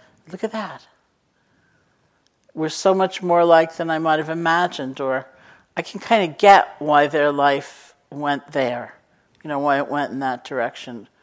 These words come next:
My life might have too if I'd been in their situation," or whatever it might be. You know, there's just a sense of understanding,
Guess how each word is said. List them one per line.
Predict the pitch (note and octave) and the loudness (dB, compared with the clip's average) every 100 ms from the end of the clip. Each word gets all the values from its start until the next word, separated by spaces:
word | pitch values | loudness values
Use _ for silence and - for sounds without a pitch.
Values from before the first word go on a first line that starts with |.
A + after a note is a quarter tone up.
| _ _ _ - | _ _ _ 2
My | D3+ G#3+ | 6 10
life | A3+ A3 - | 10 8 4
might | G3+ G3 | 6 6
have | F3 | 2
too | - B3+ C#4+ | -2 -2 0
if | - C#3+ | -4 -6
I'd | C3+ C#3 | -8 -8
been | C3 C3 | -10 -8
in | B2+ | -8
their | B2 A#2 | -10 -10
situation," | - B2 - F#2 B1 - - A2+ | -14 -18 -14 -12 -14 -14 -20 -16
or | B2+ C3+ _ - - - | -14 -16 _ -20 -20 -4
whatever | F#3 G#3+ A3 | 4 4 6
it | A3 | 4
might | F3+ F#3+ - | 2 2 0
be. | G3 G#3 | 0 2
You | D3+ D#3 | 0 -4
know, | D#3 D3 | -6 -6
there's | D#3 - | -6 -6
just | G#3+ - | -8 -6
a | A3 | -10
sense | - G3 F3 | -8 -8 -6
of | E3+ | -6
understanding, | D#3+ D#3 C#3+ - F3+ G3 G3+ D3 C3+ | -4 -6 -10 -10 -4 -4 -2 -6 -8